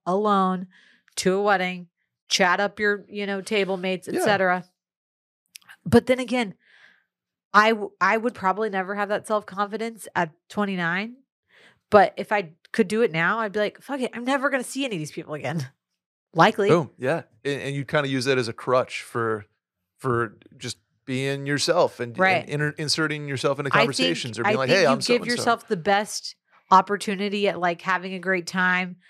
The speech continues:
Speaker 1: having a fun meet, meet cute maybe, maybe having a little hookup, et cetera.
Speaker 2: Yeah, there you go.
Speaker 1: I do think bringing a girlfriend, my initial reaction was like, "Don't do that." But if you really wanna go to the wedding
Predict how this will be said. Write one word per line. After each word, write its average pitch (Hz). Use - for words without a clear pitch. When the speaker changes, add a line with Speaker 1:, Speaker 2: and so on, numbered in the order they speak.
Speaker 1:
having 170
a 190
fun 180
meet, 170
meet 175
cute 202
maybe, 190
maybe 170
having 170
a 175
little 175
hookup, 180
et 156
cetera. 180
Speaker 2:
Yeah, 170
there 151
you 180
go. 180
Speaker 1:
I 208
do 240
think 285
bringing 226
a 214
girlfriend, 190
my 208
initial 220
reaction 190
was 180
like, 160
"Don't 156
do 156
that." 151
But 190
if 196
you 202
really 262
wanna 277
go 240
to 233
the 220
wedding 190